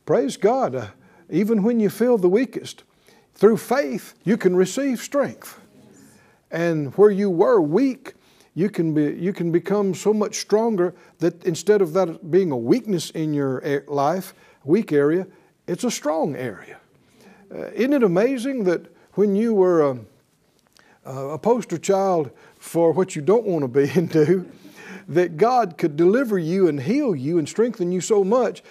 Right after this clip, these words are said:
that you come, you become an example to those who are in that situation of how to get out and how to completely change and be victorious. So, um, the big thing is, is you don't throw up your hands and, and,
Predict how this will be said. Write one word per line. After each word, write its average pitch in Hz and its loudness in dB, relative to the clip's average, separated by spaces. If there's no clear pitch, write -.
that 170 0
you 226 0
come, 214 -4
you 196 -4
become 208 0
an 190 2
example 175 -2
to 175 6
those 208 4
who 220 2
are 196 8
in 262 4
that 160 0
situation 127 -6
of 180 2
how 185 2
to 220 0
get 247 2
out 285 -2
and 151 0
how 196 4
to 190 0
completely 208 0
change 220 0
and 185 -2
be 214 0
victorious. - -4
So, 165 4
um, 131 -2
the 123 -8
big 202 4
thing 196 2
is, 143 -4
is 139 -4
you 135 -6
don't 202 -4
throw 196 2
up 196 -6
your 165 -4
hands 185 -4
and, 123 -10
and, 120 -14